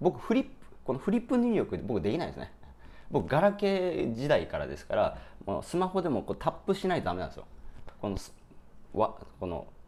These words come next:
このフリップ入力ができないですね。で、フリップ入力極めてる人、パソコンより早いんで。うん。だから一概には言えないですけどね。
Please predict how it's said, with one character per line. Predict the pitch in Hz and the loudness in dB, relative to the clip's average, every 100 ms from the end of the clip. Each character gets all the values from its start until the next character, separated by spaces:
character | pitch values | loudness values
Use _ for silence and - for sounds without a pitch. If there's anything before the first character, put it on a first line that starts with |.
| - - - - - - - - | -20 -20 -20 -20 -20 -20 -20 -14
こ | - | -8
の | 85 - | -8 0
フ | 151 | 2
リ | 196 | 2
ッ | 202 | 2
プ | 180 | 2
入 | 180 180 | 4 4
力 | 110 78 | 0 -2
が | 76 | -4
で | 92 | -4
き | |
な | 117 | -4
い | - | -8
で | |
す | - | -10
ね。 | - - - - | -10 -12 -14 -4
で、 | |
フ | 110 | 2
リ | 202 | 2
ッ | 208 | 2
プ | 226 | 2
入 | 226 | 4
力 | 220 135 - | 4 2 -2
極 | 131 120 | -2 -2
め | 98 | -2
て | |
る | 76 | -4
人、 | 80 92 80 | -2 -2 -2
パ | 120 | -4
ソ | 139 | -6
コ | 165 | -4
ン | 170 | -4
よ | |
り | 104 | -4
早 | - 87 | -4 -6
い | 95 - | -6 -10
ん | |
で。 | - - - - - - - - - | -12 -12 -16 -18 -18 -18 -18 -14 -6
う | |
ん。 | 90 82 - - - | -4 -4 -6 -14 -4
だ | 175 | 0
か | 185 | 4
ら | 101 | 4
一 | - 339 | 4 4
概 | 381 370 | 4 2
に | 320 | 2
は | |
言 | 233 147 | 2 4
え | |
な | 139 | 2
い | |
で | 80 | 0
す | - | -6
け | |
ど | 64 | -10
ね。 | 80 247 | -8 -8